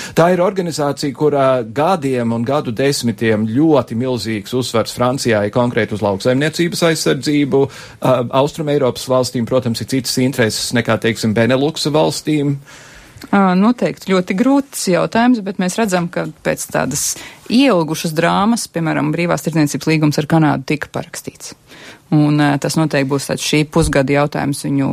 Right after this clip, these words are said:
Speaker 2: cerams, ratificēt, ā, gan Latvijā šai februārī, gan arī februārī paredzēts, ā,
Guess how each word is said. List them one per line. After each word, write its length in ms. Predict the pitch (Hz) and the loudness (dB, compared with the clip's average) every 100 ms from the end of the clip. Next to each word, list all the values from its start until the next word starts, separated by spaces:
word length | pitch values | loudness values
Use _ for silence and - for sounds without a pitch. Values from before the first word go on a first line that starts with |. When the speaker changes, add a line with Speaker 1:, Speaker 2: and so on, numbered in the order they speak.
| 147 | -4
Speaker 2:
cerams, 320 | - 156 139 151 | -4 -2 0 2
ratificēt, 840 | 151 - - 143 151 151 - - | 2 0 -4 -2 0 0 -2 -2
ā, 600 | 147 147 143 143 147 147 151 | 0 0 0 0 -2 -4 -4
gan 260 | - 160 | -2 0
Latvijā 520 | 160 202 214 190 185 180 | 2 0 2 2 2 0
šai 240 | - 175 | -2 -2
februārī, 560 | 190 180 165 156 147 139 | 0 2 2 2 0 -2
gan 160 | 147 | -4
arī 140 | 147 147 | -4 -6
februārī 380 | 156 143 143 143 | -4 -2 0 0
paredzēts, 460 | 139 147 143 143 - | -2 -2 -2 -2 -6
ā, 160 | 160 151 | -6 -2